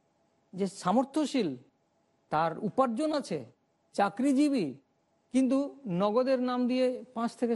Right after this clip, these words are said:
সাত হাজার। আবার সেই লোকটাকে যদি বুঝিয়ে বাজিয়ে কোনো রকম রাজি করা যায় যে না, এটা ঠিক হচ্ছে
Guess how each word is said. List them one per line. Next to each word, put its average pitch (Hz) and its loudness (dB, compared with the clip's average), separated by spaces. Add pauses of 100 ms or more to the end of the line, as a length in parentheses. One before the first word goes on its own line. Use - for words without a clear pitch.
সাত 226 -4
হাজার। 110 -10 (520)
আবার 202 2 (580)
সেই 254 4 (100)
লোকটাকে 254 0
যদি 220 0
বুঝিয়ে 180 0
বাজিয়ে 202 0
কোনো 214 -2
রকম 208 -2
রাজি 175 0
করা 220 0
যায় 185 0
যে 214 -2
না, 196 -2 (140)
এটা 233 0 (340)
ঠিক 269 0 (100)
হচ্ছে 240 0